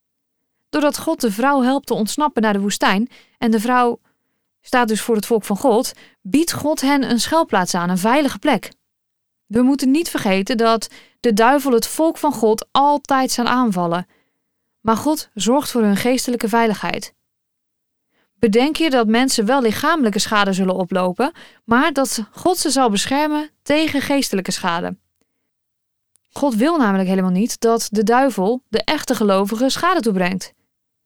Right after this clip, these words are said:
God zorgt drieënhalf jaar voor de vrouw. En dat doet hij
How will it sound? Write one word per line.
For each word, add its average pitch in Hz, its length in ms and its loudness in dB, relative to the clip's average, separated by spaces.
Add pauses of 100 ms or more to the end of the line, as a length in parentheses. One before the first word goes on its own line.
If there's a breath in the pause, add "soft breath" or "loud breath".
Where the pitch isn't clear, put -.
(360)
God 320 300 -4
zorgt 185 360 -2
drieënhalf 226 520 2
jaar 214 260 2
voor 185 120 -4
de 180 80 -2
vrouw. 175 340 0 (720)
En 202 100 -2
dat 196 160 2
doet 277 160 0
hij 285 300 0